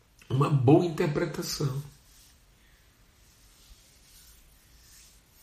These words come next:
Então a gente chama bons pregadores, monta uma conferência fantástica.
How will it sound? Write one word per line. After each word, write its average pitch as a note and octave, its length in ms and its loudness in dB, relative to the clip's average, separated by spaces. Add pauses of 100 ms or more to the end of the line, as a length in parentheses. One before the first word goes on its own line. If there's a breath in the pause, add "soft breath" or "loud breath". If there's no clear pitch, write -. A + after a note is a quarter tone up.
(180)
Então D#3+ 240 4
a D#3+ 40 2
gente D3+ 560 0 (240 loud breath)
chama D3+ 540 6
bons B2+ 340 4
pregadores, B2 880 2
monta D3 360 6
uma A#2 100 -2
conferência C#3 1120 4
fantástica. - 1200 0